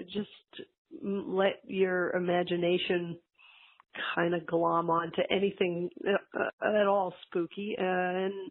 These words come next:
so, so that it'll be a little more fun, because I have to say, w-, there's nothing duller and more disappointing than, like, spending the night in a haunted place and <laughs> having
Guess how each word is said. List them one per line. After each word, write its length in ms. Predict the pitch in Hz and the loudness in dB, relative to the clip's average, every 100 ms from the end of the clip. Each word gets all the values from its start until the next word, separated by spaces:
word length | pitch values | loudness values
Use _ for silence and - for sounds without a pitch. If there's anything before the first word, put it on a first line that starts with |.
| - | -2
so, 340 | 208 196 202 - - | 0 0 -2 -10 -2
so 120 | 202 | 0
that 100 | 208 | 2
it'll 140 | 202 190 | 0 4
be 120 | 202 | 4
a 40 | |
little 180 | 196 202 | 4 2
more 180 | 202 196 | 0 2
fun, 140 | 247 220 | 0 0
because 280 | 185 196 180 | 0 0 2
I 160 | 202 - | 2 2
have 160 | 214 233 | 0 0
to 60 | - | 2
say, 260 | 226 202 185 | 2 4 2
w-, 200 | 180 - - - - - _ _ - | 0 -4 -6 -16 -16 -20 _ _ -8
there's 240 | 208 226 | -4 0
nothing 300 | 285 269 165 170 _ _ _ _ _ _ _ - 151 175 | 2 2 -2 -12 _ _ _ _ _ _ _ -20 -8 2
duller 440 | 185 190 220 254 | 4 4 4 2
and 80 | 196 | 2
more 180 | 185 185 | 2 2
disappointing 640 | 175 175 160 185 185 202 | -2 -4 -2 0 2 2
than, 100 | 185 | 0
like, 140 | 165 - | -2 -6
spending 300 | - 175 180 | -2 0 2
the 80 | 180 | 2
night 200 | 165 175 | 0 0
in 80 | 180 | -2
a 60 | 143 | -2
haunted 400 | 165 165 180 160 | 0 0 -2 -4
place 320 | - 165 180 190 - | 0 2 0 -2 -4
and 120 | 180 220 - - _ | -4 -4 -10 -16 _
<laughs> 340 | _ - - - | _ -10 -8 4
having 400 | 208 196 202 | 4 4 -2